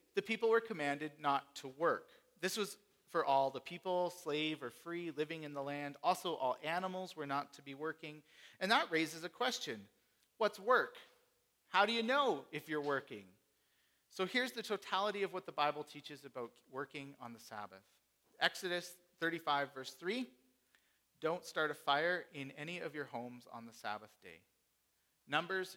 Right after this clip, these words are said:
fifteen twenty-two to thirty-six is the story of a man who's found gathering wood on the Sabbath and was put to death for it. And one other possible hint comes from Nehemiah thirteen, verse nine, where Nehemiah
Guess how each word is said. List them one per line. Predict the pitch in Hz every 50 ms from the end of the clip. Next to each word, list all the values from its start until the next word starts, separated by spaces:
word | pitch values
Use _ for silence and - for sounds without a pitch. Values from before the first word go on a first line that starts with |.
| - -
fifteen | 202 196 - - - 185 170 170 175 175
twenty-two | - - - 170 180 180 175 - - 160 151
to | 151 139
thirty-six | - 156 151 147 135 - - 202 202 196 - -
is | 165 143
the | 143 139
story | - - - 170 170 160 156
of | 139 147
a | 131
man | 127 139 143 151 156 165 175 160
who's | 143 139 -
found | - - 143 139 139 135 -
gathering | - 139 135 139 135 139 127 120 110 110 120
wood | 139 170 196 220 220
on | 180 151 151
the | 147 147
Sabbath | - - 165 170 180 202 226 220 - _ - - - - _ -
and | 143
was | 151 147
put | - - 175 165 -
to | - 151
death | - 143 113 98 - - - - -
for | 90 92 95
it. | 95 - - - - _ _ _ _ _ _ _ _ _ _ _ _ _ -
And | 131 131 143 151
one | 180 196 202 202
other | 185 185 170 175 165
possible | - - 156 151 - - 160 147 143
hint | 120 - 131 120 - - -
comes | 127 120 113
from | - - 127 131
Nehemiah | 139 147 151 147 139 135 127 127 131 131 123 -
thirteen, | 147 143 - - - - 131 127 131 120
verse | 123 113 110 - -
nine, | 123 123 127 123 131 135 131 _ _ _ _ _
where | - 139 135
Nehemiah | 147 160 170 180 175 165 151 139 139 143 139 143